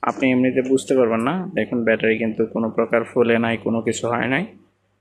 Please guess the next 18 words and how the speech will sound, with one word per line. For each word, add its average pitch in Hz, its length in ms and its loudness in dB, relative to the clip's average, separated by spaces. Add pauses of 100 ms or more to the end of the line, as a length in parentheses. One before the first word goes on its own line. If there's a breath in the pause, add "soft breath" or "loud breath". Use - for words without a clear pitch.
(340)
আহ, 107 560 0
তারপর 113 320 2
এরকম, 110 600 0
আহ, - 420 -8
নষ্ট 120 320 -4
হয়ে 117 220 2
গেছে, 107 240 0
এই 113 100 -4
সার্কিটটা 117 460 0
নষ্ট 113 280 0
হয়ে 113 80 4
গেছে 113 180 0
মূলত। 110 360 -4 (2250)
তো 127 240 4
আজকের 135 560 2
মতো 147 560 4
এ 139 240 0 (100)
পর্যন্তই, 135 760 2